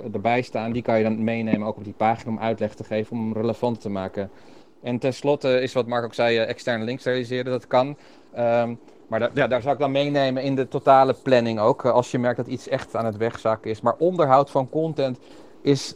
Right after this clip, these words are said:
ehm, is iets wat eigenlijk, eh, weinig gedaan wordt. Het is meer van, joh, we maken het, we knallen het erop en, eh, succes ermee.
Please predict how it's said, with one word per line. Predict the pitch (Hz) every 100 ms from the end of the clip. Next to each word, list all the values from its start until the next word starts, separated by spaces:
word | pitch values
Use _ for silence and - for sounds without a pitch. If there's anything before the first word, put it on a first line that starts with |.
| -
ehm, | 123 120 120 120 120 113 -
is | 143
iets | 185
wat | 165
eigenlijk, | 160 185 156 -
eh, | 147 139 135 131 131 - - 120
weinig | 127 165 165 139 -
gedaan | - 127 156 165
wordt. | 120 110
Het | 117
is | 127
meer | 139 139
van, | 131
joh, | 143
we | 135
maken | 135 147 151 143
het, | 127
we | 127
knallen | - 151 143
het | -
erop | 156 151 147
en, | 139
eh, | 135
succes | - 127 165 160
ermee. | 123 107 120